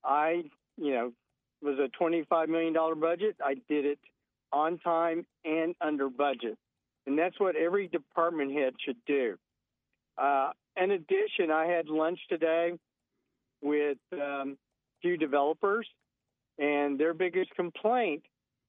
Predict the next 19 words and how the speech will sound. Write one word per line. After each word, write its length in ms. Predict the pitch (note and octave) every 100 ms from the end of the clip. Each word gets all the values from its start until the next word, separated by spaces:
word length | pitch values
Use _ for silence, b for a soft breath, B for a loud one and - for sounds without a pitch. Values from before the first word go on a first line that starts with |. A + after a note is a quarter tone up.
| _ _ _
was 440 | D3 D#3+ D#3+ D#3 C#3+ - -
that 380 | D#3+ D#3+ D#3 D#3+ - - _ _ _ _
the 80 | D#3
permitting 580 | - G3 F#3 E3+ C#3+ C#3
office 380 | B2+ - C3+ - _ _ _ _ _ _ _ _ _ -
causes 360 | F#3 D#3+ D3 B2
havoc, 380 | E3 D#3+ B2+ A#2 -
not 180 | G3+ A#3+
only 360 | G3+ D#3+ D3
large 300 | D3 E3+ F#3+ -
corporations, 720 | G3+ G3 G3 G3 F#3+ G#3 F#3+ _
but 100 | A3
even 260 | G#3+ G3+ F#3 -
small 220 | F#3 F3+
businesses, 680 | E3 A3 A#3 D#3 - A2+ G#2 _ _ b b _ _ _ _
having 260 | F3 F#3 F#3
to 60 | F3
wait 340 | D#3 F3 E3+
months 480 | D#3 E3 F#3+ C#3